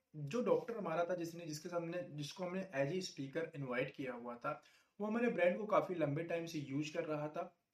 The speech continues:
और यूज़ करने की वजह से उसने कुछ ऐसे इनसाइट्स बताए, ब्रांड के प्रैक्टिकल, अ, एग्जांपल बताए, जो सारे डॉक्टर्स, even that हम लोग भी नहीं जानते थे कि क्या उससे कौन-कौन से केसेस में उसने पर्टिकुलर Omi Tab को यूज़ किया हुआ है। तो ऐसे जब किसी पर्टिकुलर ब्रांड के लिए हम डॉक्टर को इनवाइट करते हैं,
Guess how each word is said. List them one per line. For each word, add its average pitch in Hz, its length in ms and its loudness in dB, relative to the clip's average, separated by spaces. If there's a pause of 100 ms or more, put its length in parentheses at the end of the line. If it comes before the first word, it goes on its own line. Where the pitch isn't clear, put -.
और 170 140 0
यूज़ 196 300 0
करने 208 200 2
की 208 100 -2
वजह 214 120 -2
से 208 80 -2
उसने 233 260 0
कुछ 247 340 -4
ऐसे 180 240 2
इनसाइट्स 190 680 4
बताए, 143 320 6
ब्रांड 151 260 2
के - 80 -4
प्रैक्टिकल, 247 680 2 (440)
अ, 156 240 8
एग्जांपल 175 540 4
बताए, 151 360 4
जो 214 180 0
सारे 170 360 6
डॉक्टर्स, - 500 4
even 170 180 0
that 208 160 -2 (100)
हम 175 180 0
लोग 190 200 2
भी 190 120 2
नहीं 170 260 0
जानते 127 320 0
थे 147 140 -4
कि 175 80 -6
क्या 202 220 0
उससे 208 280 -4
कौन-कौन 208 460 -2
से 220 120 -6
केसेस 185 420 0
में 196 80 0
उसने 185 200 -4
पर्टिकुलर 165 400 -2
Omi 151 400 -2
Tab 156 160 0
को 156 80 0
यूज़ 127 380 -6
किया 117 140 -2
हुआ - 180 -8
है। - 120 -20 (420)
तो 247 80 2
ऐसे 202 320 6
जब 269 160 2
किसी 240 240 0
पर्टिकुलर 226 440 0
ब्रांड 175 380 6
के 202 100 -2
लिए 208 140 0
हम 196 120 0
डॉक्टर 156 280 0
को 170 140 0
इनवाइट 151 480 2
करते 160 300 0
हैं, 143 220 -2